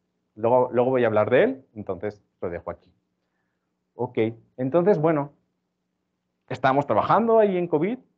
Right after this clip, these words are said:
sí va bien, bien, mucha chamba, mucha chamba, pero como emprendedores hay que pensar que, y, y, y es, ojalá llegue antes de lo que parece que todavía no acaba nunca esta pandemia, pero va a acabar,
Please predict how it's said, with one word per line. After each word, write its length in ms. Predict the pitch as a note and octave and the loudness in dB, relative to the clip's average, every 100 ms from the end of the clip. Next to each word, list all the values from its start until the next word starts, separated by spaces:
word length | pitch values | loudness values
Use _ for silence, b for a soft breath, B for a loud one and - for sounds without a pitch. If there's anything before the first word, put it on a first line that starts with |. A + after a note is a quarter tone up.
| _ _ _ | _ _ _
sí 120 | - | -4
va 360 | G#2+ G2+ F#2+ - _ | 2 4 2 -2 _
bien, 480 | _ D#2 F2+ G#2 A3 - _ | _ -12 -8 -6 -6 -12 _
bien, 360 | G2 F2 A#2+ | -10 -8 -6
mucha 240 | B2 C3+ F2+ | -4 -6 -6
chamba, 500 | F2+ E2 A#2+ - _ _ - | -6 -4 -2 -4 _ _ -20
mucha 220 | F#2+ A2+ | -18 -6
chamba, 400 | F3 D#3+ F#3+ - _ _ _ _ _ _ | -2 -2 -4 -8 _ _ _ _ _ _
pero 400 | - B2+ A#2+ - _ _ | -2 2 0 -2 _ _
como 400 | A#2 G#2+ A2 G#2+ | -4 -2 0 0
emprendedores 800 | G#2 G2+ F#2 F2+ B2 D#3 F#3 - | 0 -4 -4 0 2 2 0 -6
hay 100 | A2+ | -10
que 120 | B2 | -8
pensar 480 | A#2 A2 B2 A#2 B2 - | -8 -8 -4 -4 -6 -8
que, 360 | G#2 F#2+ E2+ - _ - | -4 -4 -6 -12 _ -16
y, 140 | F#2 F#2+ G2+ | -14 -12 -10
y, 160 | G2+ | -10
y 120 | G2 F#2+ | -6 -8
es, 120 | F#2 | -8
ojalá 640 | - - F2+ F2+ A2+ C3 - _ _ | -12 -6 -2 2 2 0 -6 _ _
llegue 260 | G2 G2 G2+ | -6 -4 -4
antes 360 | G#2+ G#2+ G2+ | -4 -6 -8
de 60 | G2 | -6
lo 160 | F2+ F2 | -8 -8
que 200 | F2 E2+ _ _ _ _ _ _ _ _ _ _ _ _ - | -10 -10 _ _ _ _ _ _ _ _ _ _ _ _ -6
parece 300 | E2 G2 A#2+ | -4 -2 -2
que 80 | G2+ | -2
todavía 180 | F2 | -2
no 80 | F#2+ | -2
acaba 200 | F#2+ G2+ | -2 0
nunca 360 | A2 D3 D#3 D3+ | 0 0 2 2
esta 180 | F#3+ C3+ | 2 0
pandemia, 340 | B2+ B2 D#3+ | 0 0 -2
pero 140 | B2 | 0
va 80 | F#2 | 0
a 20 | |
acabar, 360 | D#2 F2 C#3+ - | 0 2 2 0